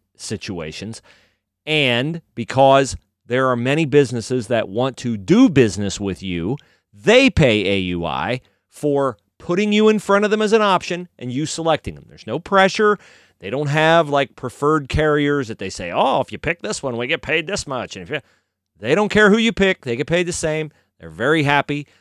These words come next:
to give you the best deals. And think of the time you'll save. You don't have to research dental benefits, vision benefits, health benefits,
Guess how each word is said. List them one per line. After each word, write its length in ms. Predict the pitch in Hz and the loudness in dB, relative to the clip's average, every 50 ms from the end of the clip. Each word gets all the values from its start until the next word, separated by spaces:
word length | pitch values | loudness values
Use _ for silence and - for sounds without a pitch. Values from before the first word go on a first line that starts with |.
| _ _ _ | _ _ _
to 80 | - 98 | -14 -8
give 160 | 113 127 123 | -6 -4 -2
you 140 | 131 131 127 | 0 -2 -2
the 60 | 120 | 0
best 280 | 104 123 123 117 - | 0 0 0 0 -2
deals. 280 | - 208 202 104 95 - | -4 -4 -2 -4 -4 -6
And 80 | - - | -12 -16
think 140 | - 101 | -14 -12
of 60 | 123 123 | -12 -12
the 80 | 127 | -6
time 260 | - 170 208 277 285 | -4 -4 -2 -2 -2
you'll 100 | 220 143 | -2 -2
save. 280 | 104 - - 87 78 71 | -2 -4 -6 -10 -10 -10
You 80 | 82 90 | -8 -8
don't 120 | 95 101 | -6 -6
have 140 | 110 107 - | -8 -8 -8
to 80 | 120 | -8
research 480 | 110 123 135 123 - - 95 87 - - - _ _ _ _ _ | -6 -6 -6 -6 -6 -6 -8 -8 -10 -14 -20 _ _ _ _ _
dental 300 | - 160 180 190 165 143 | 0 2 4 4 4 4
benefits, 540 | 117 120 113 104 98 92 - 92 85 80 - | 2 0 -2 -2 -4 -6 -8 -10 -12 -12 -10
vision 420 | - 107 151 180 151 127 127 117 101 | -2 2 4 4 4 2 0 -2 -2
benefits, 500 | 107 104 95 90 - - 87 85 - - | -4 -4 -4 -6 -8 -10 -12 -12 -6 -2
health 320 | - 170 190 139 - - | 2 4 4 2 2 0
benefits, 540 | 120 120 110 101 - - 98 90 87 - | -4 -4 -4 -6 -8 -8 -10 -12 -12 -14